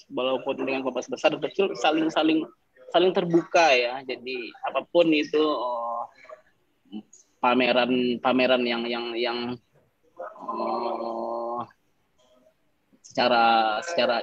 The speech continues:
isi, secara konten pun saling membaca gitu loh.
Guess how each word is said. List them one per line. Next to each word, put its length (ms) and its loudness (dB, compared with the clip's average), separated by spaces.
isi, 480 -4
secara 400 -2
konten 560 0
pun 240 -4
saling 560 2
membaca 720 0
gitu 240 -16
loh. 120 -20